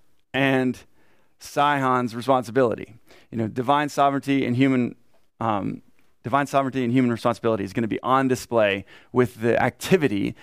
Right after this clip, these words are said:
that takes place with this particular king. But before we even get to that battle, you're seeing God's statement here, uh, this declaration that "I have given into your hand Sihon the Amorite."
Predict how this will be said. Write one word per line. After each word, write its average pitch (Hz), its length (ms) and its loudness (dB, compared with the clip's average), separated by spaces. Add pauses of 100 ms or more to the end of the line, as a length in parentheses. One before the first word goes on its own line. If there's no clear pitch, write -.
(120)
that - 100 -20
takes 127 220 -2
place 123 260 0
with 113 120 -12
this 120 200 -2
particular 113 520 -6
king. 110 400 -4 (400)
But 135 80 -10
before 170 400 -2
we 196 160 4
even 143 180 -4
get 165 340 0
to 143 400 2 (180)
that 123 180 0
battle, 160 280 2
you're 131 200 0
seeing 143 800 0 (420)
God's 147 600 -2
statement 139 640 0
here, 127 440 2 (380)
uh, 117 200 2
this 120 160 -4
declaration 151 560 0
that 120 180 0
"I 151 240 2
have 123 340 -2
given 160 520 2
into 147 400 0
your 135 160 2
hand 123 400 -2
Sihon 113 760 -2
the 98 160 -4
Amorite." 113 600 -2